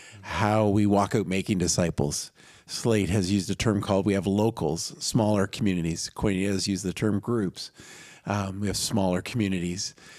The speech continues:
Um, and even how we do youth ministry or young adult ministry. Um,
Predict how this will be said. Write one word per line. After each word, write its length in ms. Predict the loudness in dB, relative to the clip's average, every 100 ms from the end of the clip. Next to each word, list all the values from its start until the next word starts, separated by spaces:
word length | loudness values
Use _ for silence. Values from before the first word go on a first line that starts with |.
| -16 -4
Um, 500 | 0 2 0 -2 -6 _
and 260 | 0 0 0 -2
even 300 | -2 0 2
how 160 | 2
we 100 | 2
do 100 | 2
youth 380 | 2 2 0 0
ministry 460 | -2 -2 -2 -2 -2
or 20 |
young 240 | -2 0
adult 240 | 0 0 0
ministry. 560 | -2 -2 -2 -2 -2 -10 -20 -20 -8
Um, 460 | -2 0 0 -6 -8